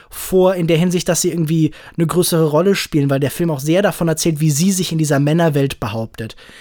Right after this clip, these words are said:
Aber ich glaub, was vor allem von diesem Film bei einem bleibt, sind doch diese sehr faszinierend inszenierten Kampfszenen, oder?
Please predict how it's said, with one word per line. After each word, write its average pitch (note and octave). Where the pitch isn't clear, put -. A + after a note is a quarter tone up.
Aber F#3
ich -
glaub, B3+
was A#3+
vor -
allem G3
von G3+
diesem E3
Film F3+
bei E3
einem C#3+
bleibt, C3
sind F#3+
doch F3+
diese D#3
sehr E3
faszinierend E3+
inszenierten D#3
Kampfszenen, A#2+
oder? D#3+